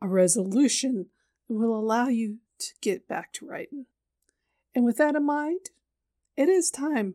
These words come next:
for us to get to writing, including me, who has not written today.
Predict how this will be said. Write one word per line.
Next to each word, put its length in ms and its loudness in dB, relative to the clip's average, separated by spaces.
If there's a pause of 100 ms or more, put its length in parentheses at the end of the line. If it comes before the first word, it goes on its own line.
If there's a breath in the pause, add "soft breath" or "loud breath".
for 180 -2
us 160 2
to 100 -2
get 180 0
to 100 -4
writing, 400 -4 (640)
including 480 2
me, 400 0 (380)
who 160 0
has 240 0
not 180 -2
written 200 -2
today. 520 4